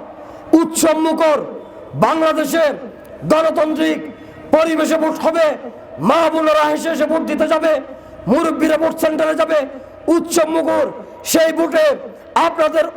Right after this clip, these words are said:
পছন্দের, জনগণের পছন্দের, আপনাদের,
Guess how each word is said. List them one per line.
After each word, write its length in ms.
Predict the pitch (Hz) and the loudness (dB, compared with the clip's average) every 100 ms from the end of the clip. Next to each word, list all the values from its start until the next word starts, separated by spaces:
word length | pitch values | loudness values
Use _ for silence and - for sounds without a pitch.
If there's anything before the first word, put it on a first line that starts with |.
| 240 | -2
পছন্দের, 480 | - 339 320 330 277 - - - 147 | 0 0 2 4 2 -2 -16 -10 0
জনগণের 460 | 339 349 330 320 311 320 | 2 2 2 2 0 0
পছন্দের, 420 | 302 311 320 294 - - - - 277 | -2 0 2 2 -2 -14 -16 -2 0
আপনাদের, 360 | 320 311 285 | 2 0 0